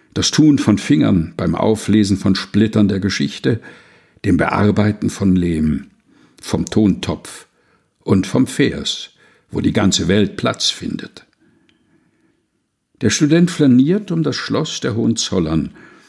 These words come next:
Mit seinen Händen gestaltet er verborgene Wünsche. Freiheit, Gleichheit, Brüderlichkeit. Alt gewordene,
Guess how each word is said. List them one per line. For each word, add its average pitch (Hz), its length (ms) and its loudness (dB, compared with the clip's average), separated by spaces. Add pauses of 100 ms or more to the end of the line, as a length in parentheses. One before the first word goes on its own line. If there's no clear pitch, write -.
(520)
Mit 92 160 -2
seinen 101 260 4
Händen 113 580 2
gestaltet 87 680 -2
er 90 240 2
verborgene 90 580 0
Wünsche. - 520 0 (600)
Freiheit, 95 880 -2
Gleichheit, 95 580 -2
Brüderlichkeit. - 920 -4 (1000)
Alt 147 300 -2
gewordene, 104 720 2